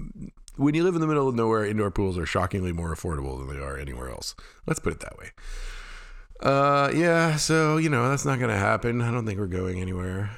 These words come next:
Uh, I also have dreams of adding a workshop to the property. Been looking at those, like, little portable sheds and stuff like that. I really want a workshop. Makes me sad.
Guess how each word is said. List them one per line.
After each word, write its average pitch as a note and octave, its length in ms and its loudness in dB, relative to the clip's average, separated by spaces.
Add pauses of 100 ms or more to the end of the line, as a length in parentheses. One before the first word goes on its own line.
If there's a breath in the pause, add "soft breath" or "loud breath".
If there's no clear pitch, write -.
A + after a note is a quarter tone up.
(120)
Uh, E2+ 260 -4
I F2+ 80 -4
also G2 240 -4
have F2 160 -2
dreams F#2+ 400 -2
of F2+ 140 -2
adding G2 260 -2
a F2 80 -4
workshop F#2 560 -2
to - 100 -10
the F2+ 80 -6
property. F2+ 460 -4
Been D#2+ 180 -4
looking F2 240 -6
at E2+ 120 -6
those, D#2 240 -8
like, - 180 -16
little - 240 -12
portable F2+ 400 -2
sheds G#2 600 0
and F#2+ 120 -2
stuff F#2+ 320 0
like F#2 200 -4
that. F#2+ 180 -4
I F#2+ 80 -4
really B2+ 220 -2
want F2 120 -4
a D#2+ 80 -6
workshop. D#2+ 640 -10 (800 loud breath)
Makes D#3 220 -2
me F2+ 80 0
sad. D2 600 -2